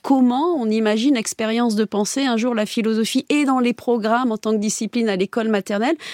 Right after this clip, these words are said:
Bah, vraiment, extrêmement concrètement, comment on fait, sur quel support on s'appuie, quels sont les gestes professionnels, comment on peut former les enseignants. Et il a été absolument déterminant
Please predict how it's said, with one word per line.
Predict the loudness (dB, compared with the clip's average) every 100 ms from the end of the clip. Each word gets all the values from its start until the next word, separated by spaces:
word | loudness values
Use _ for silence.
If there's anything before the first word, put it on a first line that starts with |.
| -4
Bah, | -2
vraiment, | -2 0 2 2 0
extrêmement | -6 -4 -2 0 0
concrètement, | -2 -4 -2 0 0 0 _ _
comment | 0 4 4 4 0
on | -6
fait, | -4 -2 0 -2
sur | -2 -4 -6 -2
quel | -2 0 -2 -4 -14 -8
support | -6 -2 0 0 0 0
on | -2
s'appuie, | -2 -2 -2 -2 2 2
quels | -2 -6
sont | -2
les | -2
gestes | 0 -2 -2
professionnels, | -6 -4 -4 -4 -2 -2 -2
comment | -2 -2 -2
on |
peut | 0 -2
former | -2 -2 0 0
les | 0 0
enseignants. | -2 0 0 2 0
Et | 0 0 0
il | 0
a |
été | -2 -2 -4
absolument | -4 -4 0 2
déterminant | 0 0 -2 0 -2